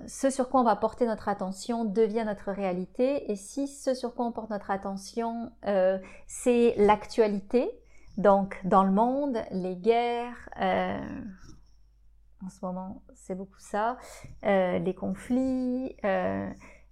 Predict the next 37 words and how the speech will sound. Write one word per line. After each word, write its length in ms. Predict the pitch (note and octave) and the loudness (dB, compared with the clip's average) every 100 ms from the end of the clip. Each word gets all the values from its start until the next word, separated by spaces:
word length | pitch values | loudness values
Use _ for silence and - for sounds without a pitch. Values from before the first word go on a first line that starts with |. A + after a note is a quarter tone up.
| - | -12
les 220 | G3+ G3 G3 | 0 4 6
morts, 720 | A#3+ B3+ B3+ B3+ B3+ - - - | 6 4 2 -2 -4 -10 -14 -8
les 120 | F#3 | -6
disparitions, 1080 | F3+ F#3+ - F#3 F#3 - A#3+ A#3 A#3 A#3 A#3 - | -6 -6 -6 -6 -6 -4 0 0 -2 -6 -8 -8
les 240 | F3+ F#3 | -4 -4
ch-, 220 | - - | -8 -10
les 80 | G3 | -10
cyberattaques, 1000 | - F#3 F#3 F#3 F#3+ A#3+ A#3+ B3 - - - - - - G#3 | -8 -4 -4 -2 0 2 2 -4 -10 -20 -20 -20 -20 -12 -2
les 120 | F#3+ | -2
choses 340 | G3 A3 G#3 | 0 -2 -2
qui 140 | - - | -6 -10
font 160 | G3 | -6
du 160 | F#3+ F#3 | -4 -2
mal, 340 | F#3+ A3+ B3+ | 0 0 2
ben, 120 | G#3+ G3+ | 0 0
c'est 180 | A3 | 0
comme 200 | G3+ B3 | 2 2
si, 600 | C4+ - - B3 C4 C4+ - | 0 -6 -4 -2 -2 -4 0
euh, 220 | G3 F#3+ | 2 2
ça 220 | F#3 F#3+ | -2 -4
venait 680 | F3+ F#3 F#3+ A3 A#3 A#3+ - - - | -2 -2 -2 0 0 -2 -6 -16 -4
nous 120 | G3 | 0
mettre 280 | G3 G#3+ F#3+ | 2 0 -2
dans 160 | F#3+ F#3+ | -4 -6
un 80 | |
contexte 500 | F#3 F#3+ F#3 G3+ F#3+ | -6 -8 -4 -4 -4
de 60 | F#3 | -4
peur 420 | F3+ - B3 C4+ | -4 0 0 0
et 60 | G#3 | -2
nous 100 | F#3+ | -4
faire 220 | G3 F#3+ | -4 -4
croire 260 | - A#3+ A#3+ | 0 -2 2
que 80 | |
le 180 | G#3 F#3+ | 0 2
monde, 360 | F#3 G#3 A#3+ A#3 | 0 0 -2 -6
c'est 180 | - G3+ | -8 -8
ça. 240 | F#3+ - | -6 -6